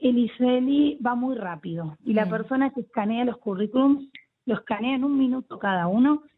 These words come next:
Speaker 1: no tiene el tiempo adicional, a menos que la organización lo pida,
Speaker 2: Mm.
Speaker 1: que es el caso de algunos, por ejemplo, organismos públicos o organizaciones sin fines de lucro.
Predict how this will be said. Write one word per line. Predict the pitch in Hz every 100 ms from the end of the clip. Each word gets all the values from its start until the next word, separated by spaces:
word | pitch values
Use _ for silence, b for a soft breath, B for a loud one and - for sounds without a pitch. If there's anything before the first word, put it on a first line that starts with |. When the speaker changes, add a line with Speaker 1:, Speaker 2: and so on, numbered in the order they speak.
| _
Speaker 1:
no | 226 269
tiene | 269 285 285 262
el | 196
tiempo | - 240 233 240 240 240
adicional, | 196 185 180 - 185 202 277 -
a | 220
menos | 214 247 320 403 381 -
que | 240
la | 208
organización | 190 185 185 - 214 254 254
lo | 220 -
pida, | 175 160 160 262 - _
Speaker 2:
Mm. | 202 170 165 -
Speaker 1:
que | 240
es | 254 -
el | 240
caso | 254 269 285
de | 247
algunos, | 202 220 233
por | - 190
ejemplo, | 185 214 208
organismos | 196 202 240 -
públicos | 254 240 220 208 - 185 -
o | 208 202
organizaciones | 208 196 190 190 185 247 247
sin | 226 202
fines | 214 220
de | 202
lucro. | 180 190 - 190